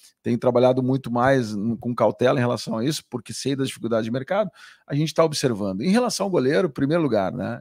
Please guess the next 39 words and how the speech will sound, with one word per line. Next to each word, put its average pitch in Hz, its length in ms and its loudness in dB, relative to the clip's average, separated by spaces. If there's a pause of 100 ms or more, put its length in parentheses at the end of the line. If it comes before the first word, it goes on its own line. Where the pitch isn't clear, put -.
é 120 80 -4
importante 117 560 -2
destacar 95 420 -8
isso. 87 220 -14 (400)
É, 98 360 2
nós 107 180 -2
temos 143 300 0
um 143 520 -2
goleiro 113 420 0
que 135 160 -10
vem 113 260 -2
crescendo 117 640 -2 (260)
a - 60 -20
cada 90 260 -4
jogo, 80 300 -12 (260)
um 101 60 -12
goleiro 110 260 2
que - 80 -12
foi 151 120 -4
criado 127 420 2
aqui - 260 -12 (540)
no 98 60 -6
Beira-Rio, 95 500 -4 (240)
um 87 40 -16
goleiro 117 220 -2
que - 60 -18
tá - 80 -2
aqui 135 160 0
desde 139 240 -2
os 131 80 -4
nove 127 300 2
anos 120 160 -2
de 104 80 -4
idade, 90 440 -2 (320)
um 92 60 -8
goleiro 113 240 6
que - 80 -12
foi 151 80 0
capitão 135 640 0